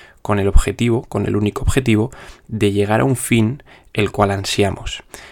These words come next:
Pues un ejemplo claro es empezar a comer, eh, de una manera diferente a lo que le venía haciendo, con el objetivo de perder peso, o empezar a hacer ejercicio que veo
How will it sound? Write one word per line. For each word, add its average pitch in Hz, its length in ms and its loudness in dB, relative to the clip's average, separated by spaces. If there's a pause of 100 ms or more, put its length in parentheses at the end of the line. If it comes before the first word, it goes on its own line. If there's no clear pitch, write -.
(200)
Pues - 640 -10 (440)
un 107 120 2
ejemplo 98 400 -2
claro 110 300 2
es 98 260 -4
empezar 101 400 -6
a 98 80 -6
comer, 98 400 -6 (680)
eh, 98 280 -6
de 101 120 -2
una 101 140 0
manera 101 320 -2
diferente 107 680 0
a - 120 -6
lo 98 120 -2
que - 80 -6
le 98 80 -2
venía 101 300 -2
haciendo, 110 420 -2 (640)
con 123 160 0
el 131 80 4
objetivo 113 420 2
de 101 140 -2
perder - 320 -8
peso, - 320 -6 (400)
o 139 320 2 (100)
empezar 101 480 -4
a 101 60 -4
hacer 101 400 -6
ejercicio - 840 -6 (440)
que 98 120 -4
veo 107 340 0